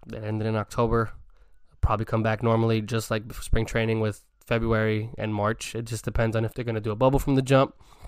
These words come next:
or if they're gonna try this whole traveling thing all over again. Very curious to see how that works. But, I mean, that's your sports wrap-up for the week. That is the episode. Uh, once again, big shout-out to everybody that has partaken in, you know,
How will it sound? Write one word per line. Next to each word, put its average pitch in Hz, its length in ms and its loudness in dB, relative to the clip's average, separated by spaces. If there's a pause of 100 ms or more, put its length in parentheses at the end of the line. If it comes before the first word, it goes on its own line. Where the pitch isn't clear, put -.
(200)
or 113 140 0
if 107 80 -6
they're 113 80 -2
gonna 110 160 0
try 113 220 0
this 110 180 -2
whole 110 240 2
traveling 117 460 0
thing 110 180 -2
all 107 160 0
over 107 220 -2
again. 104 320 -6 (560)
Very 143 180 4
curious 131 320 0
to 113 80 -10
see 120 140 -8
how 113 100 -4
that 110 180 -4
works. 107 400 -8 (480)
But, 123 140 6
I 127 60 6
mean, 131 160 2
that's 131 200 0
your 143 80 -2
sports 135 360 -2
wrap-up 123 320 -2
for 120 160 -4
the 107 100 -4
week. 117 320 -6 (520)
That 123 180 2
is 123 220 -2
the 117 180 -4
episode. 156 500 0
Uh, 113 240 -2
once 123 220 0
again, 117 260 2
big 120 180 0
shout-out 117 260 2
to 117 80 0
everybody 113 340 0
that 110 160 0
has 110 300 0
partaken 113 800 4
in, 113 600 -2
you 120 80 -2
know, 107 200 -4